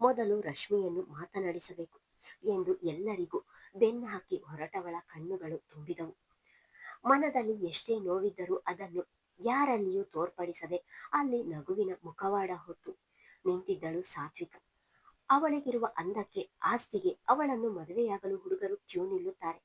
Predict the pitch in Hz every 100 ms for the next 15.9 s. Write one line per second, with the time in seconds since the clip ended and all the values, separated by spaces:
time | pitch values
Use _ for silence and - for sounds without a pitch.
0 | - 165 180 - _ - - - 160 170
1 | 180 170 180 170 165 190 175 165 175 165
2 | 180 185 175 185 170 151 185 220 196 180
3 | 185 175 170 180 170 - 339 - 330 _
4 | _ _ _ - - - 254 254 226 214
5 | 202 202 - 202 - 233 208 180 - -
6 | 160 196 208 208 175 170 160 175 - -
7 | - - 269 269 269 240 202 190 - 151
8 | 165 185 185 180 175 _ - 165 160 -
9 | - - - 285 285 262 214 214 208 196
10 | 202 - 156 202 247 196 190 - 175 170
11 | - 160 175 185 180 175 165 170 175 _
12 | - - 262 285 277 233 233 - 151 160
13 | 185 226 233 202 - 202 175 170 160 165
14 | 165 180 180 170 - 156 - 196 165 160
15 | 175 185 180 165 175 - - -